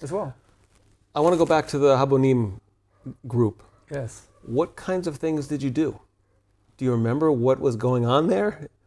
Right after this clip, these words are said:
Speaker 2: Was it a Shabbat thing? Was it a weeknight
Speaker 1: I,
Speaker 2: thing?
Speaker 1: I, I guess I can answer this question because I wasn't there long enough to do things that I might not be able to <laughs> answer on this particular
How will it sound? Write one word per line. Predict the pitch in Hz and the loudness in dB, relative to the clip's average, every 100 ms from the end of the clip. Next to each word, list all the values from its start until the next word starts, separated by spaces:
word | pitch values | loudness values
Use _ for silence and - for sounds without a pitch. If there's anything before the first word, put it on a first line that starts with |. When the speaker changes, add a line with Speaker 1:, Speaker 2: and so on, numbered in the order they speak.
| _ | _
Speaker 2:
Was | 139 127 | -2 2
it | |
a | 127 | 0
Shabbat | - 123 123 165 - | 0 0 2 2 2
thing? | 247 277 | 2 4
Was | 170 131 | 2 4
it | 123 | 4
a | 117 113 | 4 4
weeknight | 165 240 226 214 | 2 2 0 0
Speaker 1:
I, | 190 | 0
Speaker 2:
thing? | 190 196 190 190 | 2 4 4 4
Speaker 1:
I, | |
I | 180 | 4
guess | 151 247 208 | 4 4 4
I | |
can | - 175 175 185 | 0 0 0 2
answer | 165 160 156 | 0 -2 -4
this | 135 | -6
question | - 160 - 147 135 | -2 -2 -2 -6 -4
because | 135 147 135 | -4 -4 -2
I | |
wasn't | 135 143 170 147 | 0 0 -2 -2
there | 135 | 0
long | 127 127 127 | 2 0 0
enough | 120 123 - - | -2 -4 -6 -8
to | 127 120 - _ _ _ _ _ _ _ _ | -6 -8 -14 _ _ _ _ _ _ _ _
do | 156 147 139 - - - | 0 0 0 -6 -14 -12
things | 156 139 131 | -6 -6 -4
that | 127 - _ | -6 -8 _
I | 139 | -2
might | 139 147 | 2 4
not | 147 | 4
be | 151 | 2
able | 139 131 | 0 2
to | 123 - | 2 4
<laughs> | 233 | 4
answer | - - - | 4 2 4
on | 220 185 | 4 4
this | 156 165 - | 4 2 2
particular | 160 131 170 151 131 123 | -8 -4 -2 -2 -2 -2